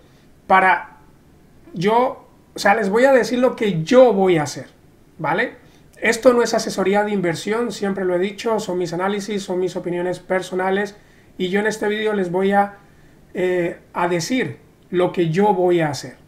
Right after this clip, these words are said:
y que cada uno tome sus propias decisiones. Es verdad que cada vez que el hash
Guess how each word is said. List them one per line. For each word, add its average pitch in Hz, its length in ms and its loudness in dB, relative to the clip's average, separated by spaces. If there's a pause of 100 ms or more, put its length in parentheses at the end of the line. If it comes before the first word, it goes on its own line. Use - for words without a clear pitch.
(680)
y 196 180 -2
que 165 140 -2
cada 214 360 4
uno 226 440 -6
tome 202 300 -2
sus 170 300 -8
propias 190 680 -2
decisiones. 160 720 -2
Es 185 120 -4
verdad 196 300 0
que 190 120 -6
cada 190 240 0
vez 185 140 -2
que 180 100 -8
el 160 80 -4
hash 170 360 0